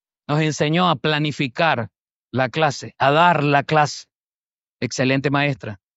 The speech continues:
De modo que cuando llegué a dar clase, yo sabía cómo dar clase, pero estaba negado a estudiarla. Yo no quería pasar semestres en la universidad viendo filosofía, viendo psicología. Y yo no quería eso.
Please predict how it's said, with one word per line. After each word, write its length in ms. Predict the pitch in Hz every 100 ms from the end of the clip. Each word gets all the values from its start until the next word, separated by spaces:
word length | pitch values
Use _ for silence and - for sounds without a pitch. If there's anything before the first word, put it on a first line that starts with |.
| _ _
De 60 | 143
modo 180 | 165 196
que 120 | 202
cuando 220 | 196 185
llegué 240 | 165 165 185
a 40 |
dar 180 | 208 214
clase, 400 | 208 196 175 165
yo 120 | 160
sabía 360 | - 185 180 175
cómo 320 | - 185 175
dar 180 | 156 147
clase, 460 | 139 120 - 101 _ _ _
pero 140 | 120
estaba 300 | 120 - 139
negado 400 | 147 131 131 131
a 60 | 139
estudiarla. 800 | 117 - 110 113 104 92 95 - _ _ _ _ _ _ _ _ _ _
Yo 80 | 117
no 100 | 139
quería 280 | 143 135 143
pasar 380 | 143 123 143 139
semestres 640 | - 139 135 143 - 143
en 60 | 139
la 60 |
universidad 440 | 127 120 - 120 131
viendo 220 | 131 131
filosofía, 1040 | 127 131 123 - 107 - 131 131 127 120 - _ - - -
viendo 260 | 135 131 131
psicología. 1000 | 139 - 127 117 87 143 143 135 120 120 -
Y 140 | - 143
yo 120 | 151
no 100 | 170
quería 500 | 156 139 190 156 135
eso. 380 | 156 - 120